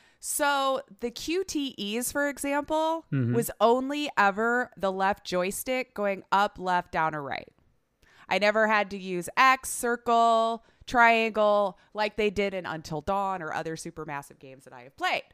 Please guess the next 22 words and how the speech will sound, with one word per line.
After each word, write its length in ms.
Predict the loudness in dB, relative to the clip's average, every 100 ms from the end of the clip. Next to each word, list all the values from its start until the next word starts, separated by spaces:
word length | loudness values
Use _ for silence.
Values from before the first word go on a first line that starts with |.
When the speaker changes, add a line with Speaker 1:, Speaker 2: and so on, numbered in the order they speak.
| _ _ _ _ _ _ _ _ _ _ _ _ _
Speaker 1:
So 720 | -6 4 6 8 8 6 4 -2 -18 -20 _ _ 0
I 300 | 4 4 4
admit 460 | 0 0 0 0 -2 -8 -20 _ _ _ _ 4
it 220 | 4 4 _ -2
made 300 | 4 6 6
it 100 | 6
all 220 | 6 6 6
feel 300 | 4 0 0 -2
very 300 | 2 4 2
slow, 460 | -2 -6 -6 -6 -12 _ _ _ _ 4
like, 180 | 4 6
as 140 | 6
far 200 | 8 8
as 100 | 6
Speaker 2:
Mm-hmm. 80 | 4
Speaker 1:
my 280 | 6 4 2
participation 840 | -2 -2 -2 -4 -6 -6 -8 -10
in 120 | -10 -14
it. 180 | -14 _ -20 -20 -20 -4
Um, 540 | 2 4 4 2 0 -6
so 400 | -6 2 2 2
that 480 | 0 2 4 4